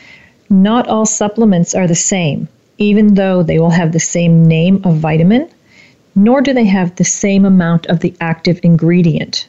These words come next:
that being the vitamin. Have there been any adverse effects from this product? It's always good to know if there have been any related to the product,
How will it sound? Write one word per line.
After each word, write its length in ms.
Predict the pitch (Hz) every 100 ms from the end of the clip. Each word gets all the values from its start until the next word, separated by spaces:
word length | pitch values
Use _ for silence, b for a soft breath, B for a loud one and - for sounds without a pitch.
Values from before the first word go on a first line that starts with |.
| _
that 400 | 185 160 156 156
being 460 | 165 185 160 143 - -
the 120 | 160
vitamin. 440 | 143 135 131 - - _ _ _ _ _ _ _ B B B B B B B _ _
Have 240 | - 277 254
there 120 | 269
been 260 | 226 262 269
any 260 | 254 233
adverse 540 | 214 226 214 240 247 233
effects 680 | 220 - 277 277 - - - _
from 180 | 196
this 160 | 180 156
product? 680 | - 160 139 - - - - _ _ _ b b b b 240
It's 160 | 226 -
always 420 | 262 285 285 254
good 280 | 208 247 226
to 120 | 233
know 400 | 208 226 160 - 180
if 180 | 175
there 140 | - 170
have 260 | 180 151
been 240 | 165 165 170
any 240 | 170 165
related 460 | 160 156 156 156 156
to 100 | 160
the 80 | 160
product, 500 | - 151 165 202